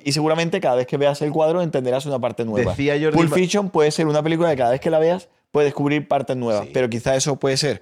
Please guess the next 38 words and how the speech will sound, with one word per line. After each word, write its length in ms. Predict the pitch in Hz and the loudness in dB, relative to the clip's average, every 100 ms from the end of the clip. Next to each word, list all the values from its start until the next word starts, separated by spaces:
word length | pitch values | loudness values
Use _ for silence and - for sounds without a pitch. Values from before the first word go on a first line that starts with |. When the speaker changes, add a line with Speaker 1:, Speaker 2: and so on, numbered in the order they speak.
| - | -12
Speaker 1:
Habrá 180 | - 110 | -2 -2
gente 200 | 117 131 | -2 -2
que 60 | 110 | -2
lo 80 | 107 | -2
entienda 220 | 120 117 | -2 -2
como 200 | 104 104 | -2 -4
es 100 | 110 120 | -6 -8
una 160 | 113 | -8
puta 180 | 107 110 | -4 -4
mierda 180 | 113 113 | -4 -4
de 60 | |
película, 320 | 113 127 123 - _ _ | -4 -4 -6 -8 _ _
como 140 | 120 | -2
Darío, 260 | 120 127 170 | 0 2 0
y 60 | 143 | 0
habrá 140 | 113 | 0
gente 160 | 113 123 | 0 -2
que 60 | 123 | -2
diga, 240 | 110 101 _ | -2 -4 _
Speaker 3:
Que 140 | 175 | -6
yo 80 | 143 | -2
Speaker 1:
"Es 80 | 135 | 2
Speaker 3:
no 60 | 208 | 4
he 20 | |
Speaker 1:
una 140 | 165 | 4
Speaker 3:
dicho 0 | |
Speaker 1:
obra 140 | - 160 | 4 4
Speaker 3:
eso, 140 | - 285 | 2 2
Speaker 1:
maestra". 60 | |
Speaker 3:
pero 180 | 175 165 | 2 0
pues, 140 | 165 | -2
vamos 220 | 123 160 196 | -4 -4 -4
a 40 | |
ver, 80 | 151 - 160 | -6 -10 -8
<laughs> 260 | 147 170 | -4 0
hijo 100 | 175 | 2
de 100 | 156 | 0
puta, 360 | 131 165 247 202 | 0 0 0 -2